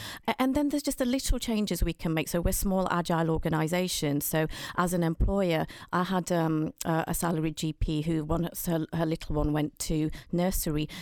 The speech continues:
she just needed to be back home at five thirty to pick up little one. Um, uh, generally, our surgeries finish at six thirty, but I was able to make that change for her. And it, she actually said, "I would have left you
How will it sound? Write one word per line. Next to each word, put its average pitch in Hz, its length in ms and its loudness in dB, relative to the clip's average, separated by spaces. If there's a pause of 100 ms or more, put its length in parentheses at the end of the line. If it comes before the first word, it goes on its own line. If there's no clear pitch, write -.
she 175 240 -4
just - 260 -2
needed 190 360 0
to 180 120 -2
be 165 140 -6
back - 380 -2
home 165 360 2
at - 180 -2
five 160 340 -2
thirty 165 480 -2
to - 140 -4
pick - 360 -2
up - 240 0
little 170 300 -2
one. 139 260 0 (380)
Um, 165 300 2 (300)
uh, 180 100 0
generally, 185 600 2
our 160 100 4
surgeries 170 560 0
finish 170 340 0
at - 120 -2
six - 320 -4
thirty, 151 500 -2 (160)
but 190 80 0
I 190 60 4
was 190 160 0
able 220 280 -2
to - 160 -4
make 196 300 0
that 185 200 -2
change 185 360 -2
for 165 120 0
her. 175 440 2 (320)
And 190 300 0
it, 190 220 -2
she - 140 0
actually 185 280 0
said, - 180 0
"I 175 140 4
would 175 180 0
have 175 160 0
left - 340 2
you 151 280 2